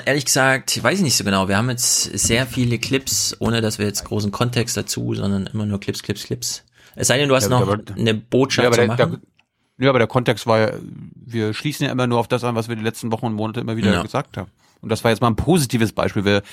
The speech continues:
Speaker 2: sind ja sonst immer eher bauernkritisch, weil die nur an ihre Wirtschaft denken, aber es gibt auch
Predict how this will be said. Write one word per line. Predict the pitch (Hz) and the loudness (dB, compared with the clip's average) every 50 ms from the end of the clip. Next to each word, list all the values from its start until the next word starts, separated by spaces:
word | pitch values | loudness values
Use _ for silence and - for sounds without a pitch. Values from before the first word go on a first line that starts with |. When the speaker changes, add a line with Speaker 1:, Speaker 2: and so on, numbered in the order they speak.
| - - - - - | -18 -20 -20 -20 -4
Speaker 2:
sind | - 123 120 | -2 0 4
ja | 135 127 | 4 4
sonst | 107 127 120 117 | 4 2 0 2
immer | 123 123 117 107 | 0 0 0 0
eher | - 117 120 | 2 0 0
bauernkritisch, | 107 95 113 107 113 113 101 101 - - 143 175 165 - 156 147 147 147 131 113 107 | 2 4 4 4 4 4 0 -2 -6 -2 0 0 2 4 4 4 4 2 0 -2 -2
weil | 107 107 | -2 0
die | 107 107 107 | 0 0 0
nur | 107 110 113 117 87 | 2 2 0 0 0
an | 110 113 | -2 -2
ihre | 110 113 110 107 | -4 -2 -2 0
Wirtschaft | 98 113 113 - - 139 131 - - | 0 0 0 2 0 0 0 0 -2
denken, | 131 123 135 131 123 123 | -2 -2 -2 -6 -8 -8
aber | 123 123 131 131 | -6 -4 -4 -4
es | 139 - - | -6 -6 -8
gibt | 151 143 - 156 | -8 -8 -4 -2
auch | 139 139 139 - | -2 -2 -4 -6